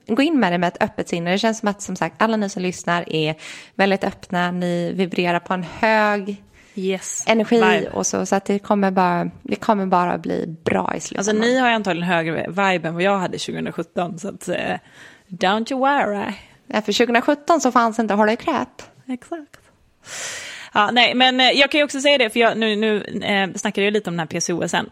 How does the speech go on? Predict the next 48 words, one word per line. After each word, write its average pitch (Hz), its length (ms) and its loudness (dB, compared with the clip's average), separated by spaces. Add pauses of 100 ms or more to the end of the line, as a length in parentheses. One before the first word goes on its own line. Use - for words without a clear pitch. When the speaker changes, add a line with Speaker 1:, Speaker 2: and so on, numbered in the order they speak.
Speaker 2:
och 185 120 -4
ni 175 80 -2
har 175 60 0
ju 165 60 0
också 165 180 -8
följt - 220 -6
det 98 100 -2
under 87 140 -4
året. - 260 -6 (100)
Eh, 165 300 -6
min 165 160 -8
hormonobalans, 202 1200 -2
och 175 80 -4
vi 175 60 -2
hade 170 160 -6
med - 100 -8
Jenny - 160 -10
Kos, 320 460 0
vi 220 40 -4
snackade - 220 -4
om 208 80 -2
det 208 280 0
och 180 60 -4
vi - 40 -2
har - 60 -2
pratat - 260 -12
om - 80 -10
det - 120 -6
hit - 160 -12
och - 80 -12
dit. - 220 -12 (400)
Ni 208 140 0
börjar 196 140 4
ju 180 60 0
kunna 175 240 -4
våra 165 360 -2
olika 156 360 -6 (120)
problem 175 340 -4
nu. 202 180 0 (560)
Men, 202 480 0 (140)
eh, 208 480 0
jag 233 120 2
var 214 100 2
ju 202 120 2
hos, 190 200 -2
eh, - 180 -2 (160)
gynekolog 196 680 -2
i 170 340 0